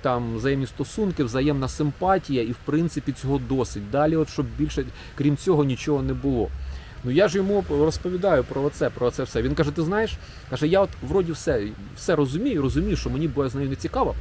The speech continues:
А щоб було зрозуміло, чувак дирижер, дирижер ор-, оркестру, так? Ну, тобто, в нього, він сам по собі цікавий, мало того, він, е, йому там трохи за тридцять, він красивий, е, він при бізнесі,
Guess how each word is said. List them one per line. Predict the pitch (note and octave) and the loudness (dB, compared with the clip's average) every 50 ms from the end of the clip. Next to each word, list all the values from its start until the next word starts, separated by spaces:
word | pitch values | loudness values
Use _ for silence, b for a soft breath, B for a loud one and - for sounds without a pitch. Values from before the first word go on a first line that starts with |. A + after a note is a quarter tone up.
| - | -6
А | - A2 | -6 -4
щоб | - D3 D3 | -4 -2 0
було | E3+ G3 F3+ | 0 0 0
зрозуміло, | D3+ F3 E3+ D#3 F3 G3+ C4 C#4+ A3 C3 F#2 - - - - - - | 2 0 -2 -2 -2 -2 0 0 0 -2 -4 -8 -16 -18 -16 -12 -8
чувак | - B2+ B2+ F#3 A3 F3+ C3+ | -4 -2 0 0 0 0 0
дирижер, | G#2+ B2 B2+ D#3+ D3+ B2 B2 G2 - - - - - - | 0 0 0 0 0 2 0 -2 -2 -4 -12 -12 -6 -2
дирижер | A#2 B2+ B2 A#2+ E3 F3 F3 | 0 0 0 2 2 2 2
ор-, | E3+ D3 - - - | 2 0 -2 -4 -6
оркестру, | B2+ - - - - D#2+ - - - - - - | -6 -4 -4 -6 -8 -8 -8 -12 -12 -10 -6 -4
так? | C3+ D#3 - - - B B B B B B B B B B - | -4 -4 -4 -8 -14 B B B B B B B B B B 2
Ну, | C#3 E3 D#3 - | 4 4 4 6
тобто, | D3+ C#3 - - D3 B2+ A#2 - - - - - - - - - - - - - - | 4 2 4 4 2 2 2 2 -2 -14 -14 -14 -14 -14 -12 -14 -14 -14 -14 -14 -10
в | A2+ G#2+ | -4 0
нього, | B2+ D3+ D#3+ C#3+ C3 C3 A#2+ G#2 B B B B | 2 4 4 4 6 4 4 2 B B B B
він | C4 B3+ | 0 2
сам | - A#3+ G3 | 2 2 2
по | - - | 0 -2
собі | - D3 A#2+ C#3+ D3+ | -2 0 0 0 -2
цікавий, | - - C3 - - A#2+ A2+ G#2+ G2+ G2 | -2 -4 -6 0 2 4 4 4 2 2
мало | A2+ D3 G3 F#3 - | 2 4 4 4 2
того, | - A#2+ A2 G2 F#2 F2+ | 0 0 0 0 -2 0
він, | B2 D#3 C#3+ A#2+ A#2+ | 0 0 0 0 0
е, | A#2+ A#2 A2 A2 A2 G#2+ - B B B B B - | 0 0 0 0 0 -2 -4 B B B B B 0
йому | B2+ D#3+ E3 | 2 2 4
там | - C#3 A#2 F#2 - | 2 0 -2 -2 -2
трохи | - D3+ - C3+ | -2 0 0 0
за | G#2 C#3 | -2 -2
тридцять, | - - A2+ B2+ B2 - - - C#2+ - | -2 0 0 0 0 -2 -4 -10 -10 -4
він | F#2+ A2+ C3+ C3+ | -2 0 0 0
красивий, | - F2 - - - - A#2 A#2+ A#2 F#2+ F#2+ F2 E2+ - B B B B B B B G2+ | -2 -4 -6 -6 -4 -2 0 0 0 0 0 -4 -4 -6 B B B B B B B -4
е, | G2+ G2+ G2 F#2+ G2 F#2+ | -2 0 0 0 0 2
він | C#3 E3 D#3 D3+ | 2 2 2 2
при | - - C3+ B2 | 2 2 0 0
бізнесі, | G#2 C#3 D3 A#2 A2+ G2+ - - G2+ | 2 0 0 0 -2 -6 -6 -6 -8